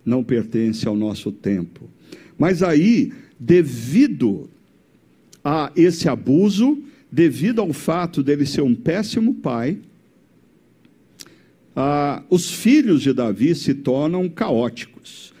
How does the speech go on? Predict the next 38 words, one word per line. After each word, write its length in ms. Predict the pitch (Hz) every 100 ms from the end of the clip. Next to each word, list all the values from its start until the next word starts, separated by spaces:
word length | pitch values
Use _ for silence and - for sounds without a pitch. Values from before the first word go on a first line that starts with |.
| _
A 120 | -
relação 680 | 113 156 202 147 - 156 151
entre 340 | 147 143 127
eles 540 | 101 107 131 180 190 170
é 80 | 135
assim, 600 | 120 - 120 123 160 - -
terrível. 520 | 127 180 190 - - - _ _ _ _ _ _ _
E 120 | 123
um 140 | 151 202
dos 240 | 165 147
filhos 340 | - 156 143 123
de 100 | 131
Davi 580 | 127 113 101 120 170 - - _ _ _ _
chega 340 | - 175 156
ao 100 | 160
ponto 480 | 143 143 151 160 156
de 120 | 139
tramar 520 | 143 165 143 123 147 175
contra 380 | 151 139 139
a 40 | 107
vida 280 | 107 123 107
do 100 | 95
pai, 480 | - 107 107 143 175 - - - -
ele 300 | 135 147 147
gera 560 | 107 110 147 190 202
uma 180 | 170 156
conspiração 1160 | 143 151 147 139 - 147 123 101 - 131 151 180
contra 400 | - 131 117 110
o 20 |
pai, 540 | - 101 92 104 147 220 - _ - _
e 60 | 127
ele 180 | 147 156
tá 160 | 156
disposto 640 | 151 143 143 - 156 151 160
a 60 |
matar 400 | 160 170 - 202
o 100 | 185
pai. 320 | - 110 78